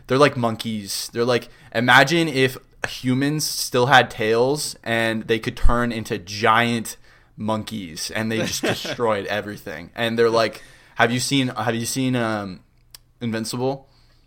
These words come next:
Speaker 2: I watched the first few episodes,
Speaker 1: They're
Speaker 2: yeah.
Speaker 1: like the Viltrumites.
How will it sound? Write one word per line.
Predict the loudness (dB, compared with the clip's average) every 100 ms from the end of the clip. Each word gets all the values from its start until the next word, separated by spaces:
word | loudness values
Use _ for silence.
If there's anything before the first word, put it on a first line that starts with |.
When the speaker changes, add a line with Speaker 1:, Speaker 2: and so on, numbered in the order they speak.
| _ _ -12 -6
Speaker 2:
I | -4
watched | -2 -2 -2 -10
the | -16
first | -16 _ -12 -10 -10
few | -10
episodes, | -10 -12 -16 -14
Speaker 1:
They're | -2 2
Speaker 2:
yeah. | 4
Speaker 1:
like | 4 2
the | 2
Viltrumites. | 2 2 -2 -2 -4 -8 -12 -12